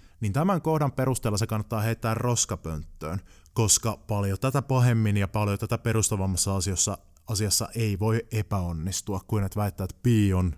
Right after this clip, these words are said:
tasan kolme. No, se on tietenkin pyöristystä ja noi on annettu, annettu vähän sinne päin noi ton, ton altaan mitat, mut se kertoo siitä, että Raamatun kirjoittajilla, ainakaan tällä kirjoittajalla, ei oo ollut tarkoituksenaan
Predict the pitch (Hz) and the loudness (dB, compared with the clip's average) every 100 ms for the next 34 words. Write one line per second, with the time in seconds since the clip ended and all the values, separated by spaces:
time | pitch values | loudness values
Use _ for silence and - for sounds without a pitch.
0 | - 113 107 92 - 107 95 78 82 82 | 0 2 2 0 2 2 2 0 -6 -10
1 | _ _ - - - - - - 123 143 | _ _ -20 -20 -20 -20 -16 -2 2 4
2 | 147 139 139 135 127 117 - 139 139 127 | 6 4 4 4 2 -2 0 4 6 6
3 | 120 - - 120 - 117 113 117 120 123 | 4 4 6 4 4 2 2 4 4 2
4 | 123 120 - 117 - - - - 151 147 | 2 0 -2 -4 -4 -12 -8 0 2 2
5 | 139 131 131 143 127 123 - 123 120 117 | 2 2 4 6 6 4 4 4 4 4
6 | 117 110 107 101 - - - 117 107 - | 2 0 -4 -6 -14 -12 -2 -2 -2 -2
7 | 123 127 123 110 104 117 120 92 - - | 0 0 0 -2 2 2 2 -2 -6 -14
8 | - - - 220 247 220 123 107 123 117 | -8 0 0 2 2 2 2 2 2 0
9 | 104 - 117 - 135 - 208 185 135 117 | -2 -8 -12 -4 -4 0 0 0 0 0
10 | 165 135 107 - 98 90 104 165 139 160 | 0 0 -2 -4 -4 -2 0 0 0 -2
11 | 185 165 117 110 98 - 113 120 202 170 | -2 -2 0 -2 -2 -4 -4 -2 0 2
12 | 117 120 147 120 101 - 151 139 - 95 | 2 2 2 0 -2 -2 0 0 0 -2
13 | 90 - 104 87 87 | -2 0 0 0 -4